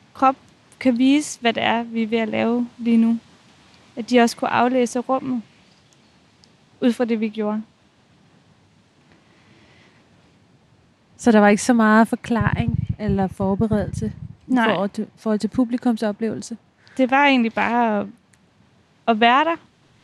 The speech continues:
Speaker 1: Og så dansede vi i fyrre minutter eller sådan noget.
Speaker 2: Mm.
Speaker 1: Og så forsvandt vi igen.
Speaker 2: Ja.
Speaker 1: <laughs>
Speaker 2: Så der er også noget med at ligesom tage dansen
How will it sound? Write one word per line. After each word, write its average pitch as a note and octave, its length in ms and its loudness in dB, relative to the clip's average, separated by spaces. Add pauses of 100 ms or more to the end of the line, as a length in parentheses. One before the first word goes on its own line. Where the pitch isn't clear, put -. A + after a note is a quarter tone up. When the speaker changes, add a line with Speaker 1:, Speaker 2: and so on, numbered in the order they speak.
(320)
Speaker 1:
Og A#3 120 -10
så - 160 -10
dansede B3+ 440 0
vi A#3 100 0 (180)
i G#3 100 -8 (320)
fyrre A#3 180 4
minutter B3 480 2
eller G#3+ 180 -4
sådan A3 120 -6
noget. G#3+ 220 -6 (160)
Speaker 2:
Mm. G3+ 460 2
Speaker 1:
Og B3+ 60 0
så C4 140 -2
forsvandt - 500 -12
vi G3+ 80 -10
igen. G#3 360 -10 (460)
Speaker 2:
Ja. G3+ 220 0
Speaker 1:
<laughs> - 100 -16 (2250)
Speaker 2:
Så A3+ 100 -4
der G#3 100 -2
er G#3 100 2
også A#3+ 180 0
noget B3 220 4
med A#3+ 300 2
at G#3+ 120 -2
ligesom A#3 340 -2
tage G#3 480 0 (140)
dansen A3+ 520 -4